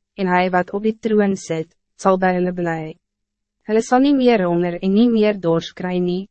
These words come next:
die son sal hulle nie brand nie en 'n hittegloed ook nie, want die lam wat in die middel van die troon is, sal hulle herder wees en hulle na die fonteine met die water van die lewe lei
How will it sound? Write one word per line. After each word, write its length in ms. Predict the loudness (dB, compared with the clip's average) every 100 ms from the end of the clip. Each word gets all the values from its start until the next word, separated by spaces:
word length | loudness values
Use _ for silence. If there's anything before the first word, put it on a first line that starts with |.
| _ _ -4
die 80 |
son 360 | -2 0 2 2
sal 220 | 4 4 4
hulle 140 | 4
nie 140 | 4 2 2
brand 340 | 0 2 0 -2
nie 120 | -2 -2
en 80 | -2
'n 120 | 0 0
hittegloed 600 | -2 -4 -2 -2 -2 0
ook 240 | 0 2 0
nie, 220 | -2 -4 _ _ -2
want 160 | 0 4
die 120 | 4
lam 360 | 4 2 2
wat 220 | 0 0 0
in 60 | 2
die 80 |
middel 320 | 2 2 0 0
van 180 | 0
die 140 | -2 -2
troon 380 | -4 -2 0 -2
is, 180 | -6 -6 -10 _ _
sal 260 | -4 2 4
hulle 220 | 4 2
herder 460 | 2 2 2 0 0
wees 380 | -2 -2 -4 -6
en 140 | -4
hulle 160 | -2 0
na 160 | 0 0
die 160 | 0 0
fonteine 540 | -2 0 0 0 0
met 140 | 0
die 100 | -2
water 460 | 0 2 2 0 -6
van 180 | -2 -2
die 80 | 0
lewe 380 | 0 0 2
lei 340 | 0 0 -2